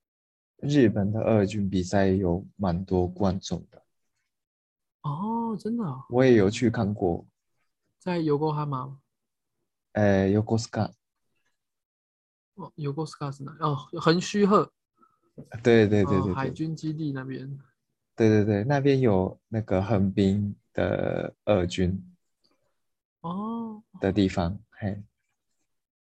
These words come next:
Speaker 2: 我觉得如果真心喜欢棒球的话，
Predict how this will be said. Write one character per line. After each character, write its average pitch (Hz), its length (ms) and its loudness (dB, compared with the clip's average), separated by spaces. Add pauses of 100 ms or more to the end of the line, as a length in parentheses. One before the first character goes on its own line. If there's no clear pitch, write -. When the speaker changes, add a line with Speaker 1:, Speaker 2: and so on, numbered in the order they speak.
(800)
Speaker 2:
我 170 200 -2
觉 175 180 2
得 196 180 2
如 185 140 2
果 196 100 4
真 190 240 0
心 190 200 -4
喜 143 180 -2
欢 139 200 0
棒 147 240 2
球 135 200 -6
的 131 100 -8
话， 131 400 -4